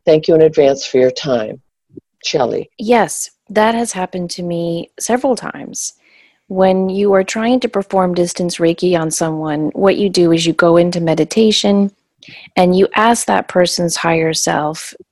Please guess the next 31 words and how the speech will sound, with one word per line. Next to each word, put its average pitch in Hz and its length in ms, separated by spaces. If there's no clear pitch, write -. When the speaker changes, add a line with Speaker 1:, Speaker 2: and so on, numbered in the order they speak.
Speaker 2:
"Will 190 320
you 180 300
receive 160 540
this 156 220
healing?" 156 540
If 196 200
you 196 120
feel 240 560
or 160 160
hear 208 480
or 156 200
see 202 360
the 190 140
word 170 320
no, 160 480
you 185 240
are 170 300
to - 160
honor 208 300
that, - 280
obviously. - 800
It 208 160
doesn't 277 260
happen 269 340
a 170 100
lot, 220 380
but 202 240
it 226 160
will 233 260
happen. 226 400
And, 180 140